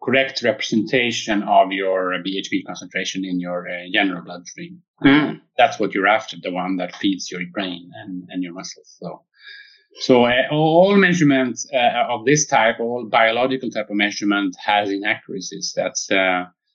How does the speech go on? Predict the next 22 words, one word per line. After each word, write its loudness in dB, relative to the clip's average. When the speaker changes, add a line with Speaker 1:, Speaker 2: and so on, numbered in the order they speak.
Speaker 1:
that's -2
just -2
a 2
general -2
statement. -4
Speaker 2:
Yeah. 2
Speaker 1:
General 0
fact, -2
we -2
too, -6
do -4
too. 0
Uh, -16
so, 4
uh, 4
eventually, 2
uh, -6
I 2
would 2
like 2
to, -2
um, -8